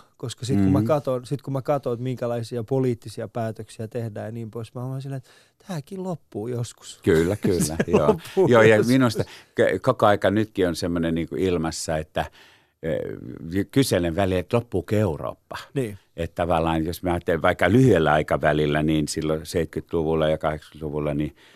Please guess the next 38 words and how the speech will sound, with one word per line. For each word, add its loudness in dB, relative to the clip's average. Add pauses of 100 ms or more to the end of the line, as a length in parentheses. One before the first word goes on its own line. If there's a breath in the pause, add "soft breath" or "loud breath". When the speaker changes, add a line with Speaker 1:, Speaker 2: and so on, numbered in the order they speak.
(160 soft breath)
Speaker 2:
Eurooppa -2
oli 0
hyvin 2
erilainen, -6
niin -10
kuin, -14
kuin, -14 (120)
kuin, -10 (140)
kuin -14
tänä -12
päivänä. -8
Et -14
silloin, -10
Speaker 1:
Mm. -12
Speaker 2:
kun -10
mä -8
asuin, -10
niin -14
kuin, -20 (180)
pois -8
Suomesta, -4
niin -14
silloin -10
se -10 (160)
perspektiivin -8
kulma -8
vähän -8
muuttui, -12
niin -16
kuin, -20
tarkastella -6
Speaker 1:
Millainen 0
Speaker 2:
sitä, -4
Speaker 1:
se -8
oli -4
Speaker 2:
niin -8
kuin -10
Speaker 1:
sitten? -14